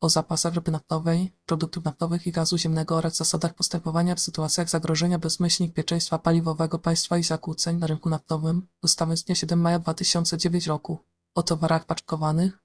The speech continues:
ustawy z dnia osiem marca dwa tysiące trzynaście roku o środkach ochrony roślin oraz ustawy z dnia sześć marca dwa tysiące osiemnaście roku, myślnik prawo przedsiębiorców, Dziennik Ustaw, myślnik dwa, myślnik poz,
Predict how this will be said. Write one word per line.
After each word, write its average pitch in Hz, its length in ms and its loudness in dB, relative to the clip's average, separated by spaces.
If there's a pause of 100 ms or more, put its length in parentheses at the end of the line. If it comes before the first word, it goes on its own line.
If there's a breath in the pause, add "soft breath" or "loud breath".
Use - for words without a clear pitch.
(140)
ustawy 165 300 0
z - 60 -4
dnia 185 120 2
osiem 175 200 2
marca 160 340 2
dwa 165 120 -4
tysiące 170 480 0
trzynaście 170 440 0
roku 160 360 -2 (280)
o 165 80 2
środkach 170 380 -2
ochrony 175 320 4
roślin 165 320 2
oraz 165 260 0
ustawy 165 340 0
z - 60 -4
dnia 180 120 -2
sześć - 240 -4
marca 160 300 -2
dwa 165 120 -2
tysiące 175 440 2
osiemnaście 170 520 0
roku, 160 340 -2 (280)
myślnik 185 340 2
prawo 160 240 0
przedsiębiorców, 165 720 -2 (300)
Dziennik 180 380 4
Ustaw, 165 240 -2
myślnik 175 340 2
dwa, 165 120 0
myślnik 170 420 2
poz, - 320 -8